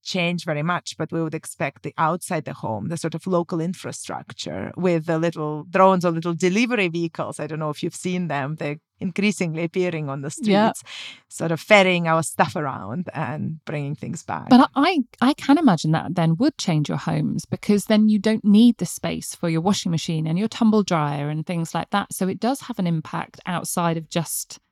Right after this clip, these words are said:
Speaker 2: what you're doing. It's how you utilize that space. And actually, if all your dirty washing is somewhere else, then you don't need the laundry baskets and things like that. So what would you put in those spaces? Or does it enable us in a increasingly overcrowded world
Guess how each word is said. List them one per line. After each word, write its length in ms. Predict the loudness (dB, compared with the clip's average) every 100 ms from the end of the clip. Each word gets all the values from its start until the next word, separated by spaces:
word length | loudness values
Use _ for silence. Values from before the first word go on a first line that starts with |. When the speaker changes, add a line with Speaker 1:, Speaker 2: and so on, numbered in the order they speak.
| _ _ _ 0
Speaker 2:
what 180 | 2 4
you're 260 | 6 6
doing. 600 | 4 0 -8 -8 -4 -4 -6 _ -8
It's 140 | -6
how 160 | -2 0
you 200 | 2 0
utilize 680 | 2 0 0 -2 -2 -2 -2
that 200 | -4 -4 -8
space. 420 | -4 0 0 0
And 80 | -2
actually, 260 | -2 -2
if 80 | 0
all 100 | 2
your 100 | 2
dirty 360 | 2 0 0 -2
washing 400 | -2 -2 -2 -2
is 100 | -2
somewhere 380 | 0 0 0 0
else, 400 | -2 -2 -8 -2
then 240 | 0 2
you 140 | 2 2
don't 180 | 0 -2
need 160 | -2
the 80 | 0
laundry 360 | 4 4 4 2
baskets 680 | 0 -2 -4 -10 -10 -10
and 120 | -8 -6
things 200 | -6 -6
like 120 | -4
that. 160 | -4
So 100 | -2
what 220 | -2 0 -2
would 120 | -2
you 60 |
put 300 | -2 -2 -2
in 60 | 0
those 120 | -2
spaces? 380 | 0 -2 -2 -6
Or 300 | -2 0 2 -2 -8 -20 -2
does 180 | 0
it 80 | 2
enable 460 | 4 6 6 4 0
us 300 | -4 -4 -2
in 120 | 0
a 200 | 0 0 -6 _
increasingly 680 | -2 -2 0 -2 0 -2 -2 0
overcrowded 800 | 0 0 -4 -4 -2 -4 -6 -2
world 560 | 0 2 2 0 -4